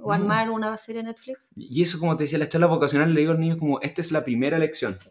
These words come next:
Speaker 2: de una prim-, de una primera caja de herramientas que puede durar un año si te quieres cambiar,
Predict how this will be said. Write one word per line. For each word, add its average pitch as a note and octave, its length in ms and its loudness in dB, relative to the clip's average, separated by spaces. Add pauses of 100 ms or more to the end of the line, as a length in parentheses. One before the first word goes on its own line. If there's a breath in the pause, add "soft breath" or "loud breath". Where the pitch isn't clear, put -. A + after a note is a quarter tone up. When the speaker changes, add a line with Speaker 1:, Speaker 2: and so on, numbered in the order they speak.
(100)
Speaker 2:
de B2+ 340 6
una C#3 360 0
prim-, B2+ 420 0
de C3 220 4
una D3+ 160 4
primera D#3 320 6
caja F#3+ 140 2
de G3 60 6
herramientas F3 480 6
que D3+ 200 0
puede D3 220 8
durar B2+ 420 2 (120)
un A2+ 160 0
año E3 300 4
si D3+ 140 -6
te D3 80 -2
quieres D3 160 0
cambiar, D3 440 2